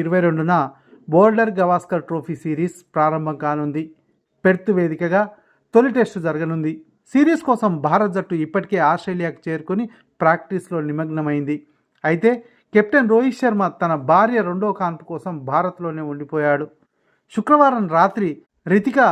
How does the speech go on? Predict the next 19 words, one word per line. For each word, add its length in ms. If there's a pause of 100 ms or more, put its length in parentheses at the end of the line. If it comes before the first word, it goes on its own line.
(420)
పండంటి 420
మగబిడ్డకు 500
జన్మనిచ్చింది. 640 (680)
పితృత్వాన్ని 680
ఆస్వాదించేందుకు 720 (140)
అతను 260
మరికొన్ని 420
రోజులు 340
భారత్లోనే 520 (100)
ఉండాలనుకుంటున్నాడని 960 (160)
సమాచారం. 520 (440)
తొలి 240
టెస్టుకు 380
అందుబాటులో 540
ఉండట్లేదని 580 (140)
రోహిత్ 420
బీసీసీఐ 500 (140)
సెలక్షన్ 420
కమిటీకి 440